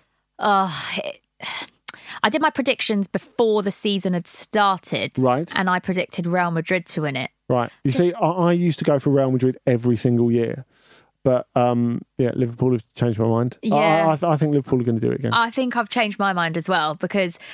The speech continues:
Speaker 1: having seen how Liverpool have started this season,
Speaker 2: Mm.
Speaker 1: I can see them going on to win it again. And I can see Jurgen Klopp wanting to win. I mean, obviously,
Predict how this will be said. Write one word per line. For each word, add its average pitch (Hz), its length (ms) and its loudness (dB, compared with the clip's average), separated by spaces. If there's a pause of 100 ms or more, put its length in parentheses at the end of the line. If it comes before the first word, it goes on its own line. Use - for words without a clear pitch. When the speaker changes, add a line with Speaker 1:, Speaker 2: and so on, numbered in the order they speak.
(140)
Speaker 1:
having 214 260 -2
seen 226 320 0
how 202 160 2
Liverpool 190 380 -2
have 175 120 -2
started 170 580 -2
this 160 140 -4
season, 160 640 -2
Speaker 2:
Mm. 170 40 -10 (540)
Speaker 1:
I 185 80 2
can 180 160 -4
see 180 200 0
them 165 160 -2
going 160 240 0
on 156 100 -2
to 151 120 -8
win 160 100 -2
it 147 100 -4
again. 151 460 -4 (180)
And 175 180 0
I 180 140 0
can 185 160 -2
see 185 240 0
Jurgen 175 320 0
Klopp - 380 -2 (420)
wanting 180 320 0
to - 140 -4
win. 165 440 0 (160)
I - 60 0
mean, 196 100 -2
obviously, 185 420 0